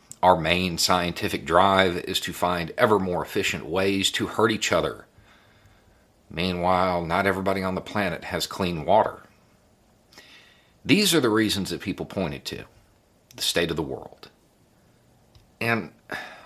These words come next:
on some level, that makes sense. And that has been heavily influenced by science fiction. Science fiction is a unique tool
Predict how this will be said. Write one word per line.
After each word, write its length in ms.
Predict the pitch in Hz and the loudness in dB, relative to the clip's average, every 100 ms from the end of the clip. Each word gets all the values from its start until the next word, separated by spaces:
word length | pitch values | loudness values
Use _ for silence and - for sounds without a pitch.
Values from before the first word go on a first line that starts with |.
| - | -4
on 120 | 98 | -2
some 220 | 95 120 104 | 2 2 2
level, 220 | 98 87 | 2 2
that 180 | 85 69 | 0 -2
makes 240 | 69 - | -6 -2
sense. 460 | - 117 73 - - - - - - - _ _ - | 0 2 0 -4 -10 -14 -20 -18 -20 -20 _ _ -4
And 160 | 104 | 2
that 160 | 110 - | 4 4
has 240 | 110 92 | 0 0
been 340 | 95 104 98 92 | 0 0 0 -2
heavily 540 | 82 - 104 101 82 | -8 -2 0 2 0
influenced 680 | 104 101 80 65 - - - _ _ _ _ _ _ _ - | -2 -4 -6 -8 -4 -4 -4 _ _ _ _ _ _ _ -2
by 640 | 82 85 80 78 76 73 - _ _ _ _ | 4 6 4 2 -4 -8 -14 _ _ _ _
science 360 | - - 87 80 | -6 -2 -2 -2
fiction. 340 | - 135 - - _ _ _ - _ - | -6 -6 -8 -12 _ _ _ -20 _ -16
Science 460 | - 131 147 135 - | -6 0 2 0 0
fiction 580 | 139 131 - 95 82 - - - - | 2 2 2 0 -2 -8 -16 -10 -4
is 400 | 87 87 82 90 | 0 0 0 0
a 240 | 82 78 | 0 -2
unique 480 | 76 82 92 143 - | -4 -4 -4 -4 -4
tool 480 | - 123 87 - | -4 -2 -2 -4